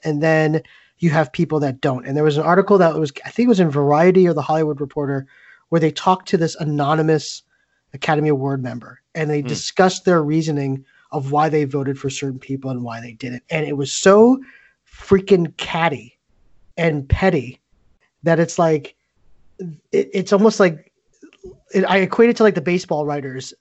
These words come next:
Speaker 1: for the Hall of Fame, that, like, that writer that thought that Derek Jeter wasn't <laughs> a Hall of Famer. Um,
Speaker 2: Yeah.
Speaker 1: it's, it's that dumb. And, like, you know, for instance, this voter said, um, they didn't vote for Adam Sandler for Uncut Gems because he made a lot of bad movies.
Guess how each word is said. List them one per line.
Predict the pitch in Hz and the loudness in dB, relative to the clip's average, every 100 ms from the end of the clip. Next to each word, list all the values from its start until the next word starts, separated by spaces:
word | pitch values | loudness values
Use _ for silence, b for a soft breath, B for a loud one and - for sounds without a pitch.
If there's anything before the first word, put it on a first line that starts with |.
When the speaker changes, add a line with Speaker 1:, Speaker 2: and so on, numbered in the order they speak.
| _ | _
Speaker 1:
for | - | -6
the | 156 | -2
Hall | 156 151 | 0 -2
of | |
Fame, | 139 156 143 | -2 -4 -4
that, | 151 - | -8 -6
like, | 165 143 | -6 -2
that | 170 175 | -2 2
writer | 190 196 | 4 4
that | 180 160 - _ | 2 -2 -8 _
thought | - - 180 165 | -20 -2 -2 0
that | 165 135 B B - | -4 -6 B B 0
Derek | 180 165 | 0 2
Jeter | 175 160 | 0 0
wasn't | 147 147 151 | 0 -2 -4
<laughs> | - - | -6 -12
a | |
Hall | - - | -4 -4
of | 190 | -2
Famer. | 175 165 143 135 B B | -4 -4 -6 -12 B B
Um, | 190 185 170 | 2 2 2
Speaker 2:
Yeah. | 113 92 | -2 -2
Speaker 1:
it's, | 214 202 - | 2 2 2
it's | 208 196 156 | 0 0 0
that | 180 180 156 | 2 2 -2
dumb. | 147 135 - - _ - - | -6 -6 -8 -20 _ -18 -6
And, | 175 | -2
like, | 175 170 | -2 2
you | 196 | 2
know, | 170 | 2
for | 202 | 2
instance, | 190 196 175 | 0 -2 -6
this | 165 | -6
voter | 156 175 170 | -2 0 -2
said, | - 165 160 143 b b b - | -4 -2 -2 -4 b b b -8
um, | 156 156 151 147 - - | 0 2 0 -2 -10 -6
they | 170 | 2
didn't | 185 185 | 2 2
vote | 156 175 | 0 -2
for | 170 156 | -2 -4
Adam | 160 151 | -2 -4
Sandler | 143 165 151 | -4 -4 -4
for | 147 - | -6 -8
Uncut | 139 156 - 151 | -8 -8 -6 -8
Gems | 131 143 143 139 135 - b b | -6 -4 -4 -4 -8 -10 b b
because | - 143 156 139 | -12 -6 -6 -6
he | 147 | -6
made | 147 143 143 131 | -2 -2 -2 -6
a | |
lot | 131 131 | -10 -8
of | 127 120 | -8 -10
bad | 120 113 | -10 -10
movies. | 120 110 107 - | -12 -12 -18 -20